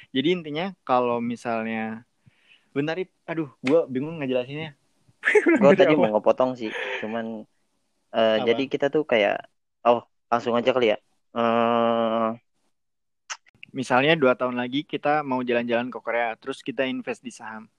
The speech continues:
Speaker 1: Itu kan berarti kurang tepat, karena saham
Speaker 2: Mm-mm.
Speaker 1: kan resikonya tinggi.
Speaker 2: Sangat.
Speaker 1: Dengan resik-, resiko tinggi itu, bisa tujuan lu dua tahun itu sangat beresiko. Caranya,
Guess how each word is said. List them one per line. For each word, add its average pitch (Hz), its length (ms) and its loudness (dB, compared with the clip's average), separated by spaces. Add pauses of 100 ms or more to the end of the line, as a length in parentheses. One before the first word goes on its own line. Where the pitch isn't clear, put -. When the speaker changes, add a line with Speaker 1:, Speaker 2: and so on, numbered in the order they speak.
Speaker 1:
Itu 147 160 0
kan 185 80 0
berarti 147 240 2
kurang 143 240 -2
tepat, - 320 -8
karena 135 240 -4
saham 127 320 2
Speaker 2:
Mm-mm. 160 40 2
Speaker 1:
kan 180 100 0 (340)
resikonya 147 560 -4
tinggi. 127 240 2
Speaker 2:
Sangat. 117 240 4 (720)
Speaker 1:
Dengan 143 240 0
resik-, 143 360 -4 (200)
resiko 143 320 -2
tinggi 131 480 -4
itu, 233 240 -2 (800)
bisa 139 720 -2 (240)
tujuan 135 400 2
lu 143 80 0
dua 131 240 0
tahun 170 320 0
itu 196 400 -2 (640)
sangat 139 240 -4
beresiko. 123 640 -4 (960)
Caranya, 156 720 -2